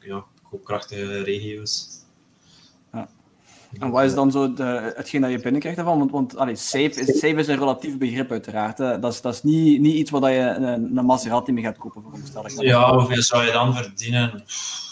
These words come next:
Speaker 1: Tussen de duizend vijfhonderd à tweeduizend euro omzet,
Speaker 2: Ja.
Speaker 1: dus bruto.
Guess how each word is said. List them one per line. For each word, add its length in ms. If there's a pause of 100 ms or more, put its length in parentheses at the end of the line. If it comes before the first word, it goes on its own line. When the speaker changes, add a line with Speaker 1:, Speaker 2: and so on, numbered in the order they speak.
(380)
Speaker 1:
Tussen 360
de 380 (240)
duizend 280
vijfhonderd 480
à 100
tweeduizend 600
euro 540 (160)
omzet, 520
Speaker 2:
Ja. 60
Speaker 1:
dus 100
bruto. 460